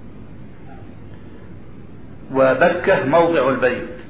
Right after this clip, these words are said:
مكة الحرم وبكة موضع الإيه؟ البيت، لأنها تبك أعناق الجبابرة، ما دخلها جبار إلا ودق الله عنقه. ما سيطر على هذه البلدة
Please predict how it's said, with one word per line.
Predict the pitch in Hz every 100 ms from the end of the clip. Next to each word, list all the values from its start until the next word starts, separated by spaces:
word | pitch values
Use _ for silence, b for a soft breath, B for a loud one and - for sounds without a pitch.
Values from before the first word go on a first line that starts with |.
| -
مكة | 175 175 - 147 117 135
الحرم | 123 170 214 220 - - -
وبكة | 143 143 202 - 190
موضع | 156 185 185 170
الإيه؟ | 160 170 180 - - - - - - -
البيت، | 151 139 143 135 - - - -
لأنها | 135 151 202 190 175 170
تبك | 143 170 180 160
أعناق | 147 131 147 156 151 - 135
الجبابرة، | 131 131 131 123 123 101 - - - -
ما | 151 180 160
دخلها | 156 165 165 143 143
جبار | - 160 160
إلا | 160 147 147 143
ودق | 135 131 151 -
الله | 127 139 135 131 - 123
عنقه. | 120 110 107 98 - B B B B 135
ما | 156 156
سيطر | 196 190 185
على | 143 147
هذه | 165 156 143
البلدة | 131 160 147 147 -